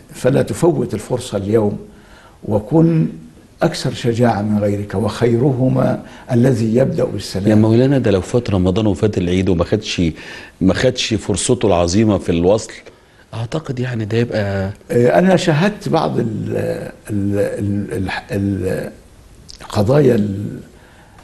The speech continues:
Speaker 1: مش بين الأسرة الواحدة، بين الإخوة في البلد، يعني بين
Speaker 2: مم.
Speaker 1: أبناء البلدة الواحدة. آه، في بعض الأماكن كان الإمام يخطب، وأنا رأيتها بعيني هذه،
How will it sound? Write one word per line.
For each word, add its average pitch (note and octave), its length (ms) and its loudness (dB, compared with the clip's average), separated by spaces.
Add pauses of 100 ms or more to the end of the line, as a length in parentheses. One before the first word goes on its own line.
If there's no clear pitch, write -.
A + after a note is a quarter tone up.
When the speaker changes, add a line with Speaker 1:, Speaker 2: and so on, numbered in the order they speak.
(180)
Speaker 1:
مش D3 360 0
بين F#3 200 4
الأسرة C#3+ 440 2
الواحدة، G2+ 460 0 (720)
بين E3 220 4
الإخوة C#3+ 500 0
في A2 120 -4
البلد، G#2+ 440 0
يعني D#2+ 260 -8
بين A#2 100 2
Speaker 2:
مم. G2 180 2 (140)
Speaker 1:
أبناء B2 360 2
البلدة A2+ 460 0
الواحدة. F2+ 440 -6 (960)
آه، G#2+ 260 0
في C3+ 180 0
بعض F#3+ 240 4
الأماكن D#3+ 560 2 (120)
كان E3 200 4
الإمام C3+ 460 2
يخطب، G#2 400 -2
وأنا A#2 300 -2
رأيتها A2+ 460 0
بعيني G2+ 420 2
هذه، F2+ 300 -6